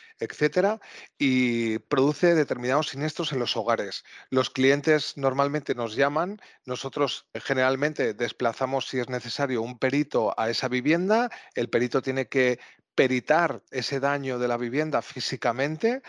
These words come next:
y, y luego dar una, bueno, pues dar un diagnóstico y luego proceder a la reparación si estuviera cubierta por el seguro, ¿no? Por ejemplo.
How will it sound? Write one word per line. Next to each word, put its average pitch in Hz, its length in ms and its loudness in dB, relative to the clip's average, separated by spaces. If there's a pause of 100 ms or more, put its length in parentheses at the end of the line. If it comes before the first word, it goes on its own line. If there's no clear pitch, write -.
(320)
y, 107 520 -4
y 110 40 -4
luego 113 220 4
dar 123 160 4
una, 117 380 0 (180)
bueno, 123 160 0
pues 98 160 -6
dar 110 160 0
un 117 140 -4
diagnóstico 156 840 2 (240)
y 110 120 -8
luego 110 280 -2
proceder 120 440 0
a 123 40 4
la 123 120 4
reparación 123 560 0
si - 100 -8
estuviera 117 340 -2
cubierta 120 480 -2
por 117 120 -4
el 110 100 -4
seguro, 107 400 -4
¿no? 139 160 -2
Por 117 140 -4
ejemplo. 101 420 -10